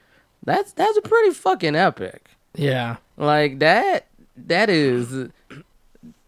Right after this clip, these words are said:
Speaker 1: yeah, twelve percent. Like, our lowest rate, like, right now, what we both would pay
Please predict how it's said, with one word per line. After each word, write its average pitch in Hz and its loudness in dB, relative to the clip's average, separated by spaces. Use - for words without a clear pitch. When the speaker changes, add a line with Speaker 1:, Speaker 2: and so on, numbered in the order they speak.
Speaker 1:
yeah, 170 0
twelve 175 -2
percent. 170 -2
Like, 147 0
our 190 6
lowest 156 4
rate, 127 0
like, 147 2
right 170 2
now, 143 4
what 139 4
we 156 0
both 127 0
would 120 -4
pay 113 -2